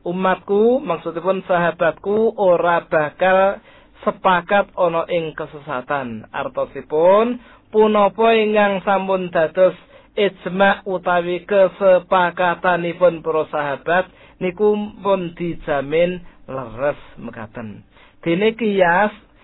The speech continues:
kias niku nggih enten syarat-syaratipun, nggih,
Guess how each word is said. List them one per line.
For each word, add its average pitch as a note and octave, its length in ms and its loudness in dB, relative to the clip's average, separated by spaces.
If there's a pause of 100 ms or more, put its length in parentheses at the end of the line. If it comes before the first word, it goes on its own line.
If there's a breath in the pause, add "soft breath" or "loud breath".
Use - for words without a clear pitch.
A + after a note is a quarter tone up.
(240 soft breath)
kias G#3+ 400 2
niku A3 240 -2
nggih G3+ 400 2
enten G#3 560 0
syarat-syaratipun, G#3+ 1500 0 (160)
nggih, E3 240 -2